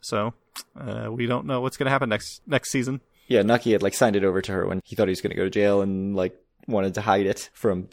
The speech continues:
Speaker 2: being seized or whatever. And then he was like, "Okay, I'm gonna need you to give that back." And she filled out the form and gave it to the church. So I went online after the episode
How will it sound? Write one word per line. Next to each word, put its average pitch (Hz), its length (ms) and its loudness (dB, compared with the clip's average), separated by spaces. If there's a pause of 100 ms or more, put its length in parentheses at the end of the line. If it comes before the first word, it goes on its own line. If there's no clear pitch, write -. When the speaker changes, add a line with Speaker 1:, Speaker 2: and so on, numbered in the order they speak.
Speaker 2:
being 98 180 -2
seized 151 460 -2
or 113 40 4
whatever. 151 380 4
And 117 180 4
then 98 320 2
he 98 160 -2
was 92 140 -2
like, 95 120 2
"Okay, 95 200 0
I'm 90 100 2
gonna 87 120 -4
need 87 160 -6
you 82 120 -6
to 90 60 -6
give 87 140 0
that 82 140 -2
back." 85 240 0
And 98 220 -6 (440)
she - 180 -6
filled 90 160 -2
out 76 100 -2
the - 60 -8
form 90 180 -6
and 85 100 -6
gave - 140 -6
it - 60 -20
to 87 80 -12
the 85 60 -10
church. - 340 -6 (400)
So 107 460 4 (520)
I 147 60 8
went 254 180 8
online 131 460 6
after 101 180 0
the 95 140 -2
episode - 540 -4